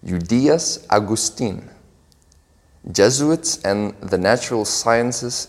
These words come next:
in Modern Times, from eighteen fourteen to two thousand fourteen. Leiden, Boston Brill, two thousand nineteen.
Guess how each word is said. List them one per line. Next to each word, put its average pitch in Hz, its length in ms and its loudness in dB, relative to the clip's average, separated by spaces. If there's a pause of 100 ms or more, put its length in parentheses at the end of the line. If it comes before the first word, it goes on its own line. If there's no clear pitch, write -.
in 92 180 -4
Modern 101 480 0
Times, - 720 -10 (800)
from 90 300 -4
eighteen 104 600 0
fourteen 151 680 0 (280)
to 90 100 -8
two 117 240 0
thousand 101 440 4
fourteen. - 600 -4 (840)
Leiden, 131 580 0 (300)
Boston 113 760 -2
Brill, 101 400 -2 (1300)
two 101 140 -2
thousand 98 420 0
nineteen. 90 480 -6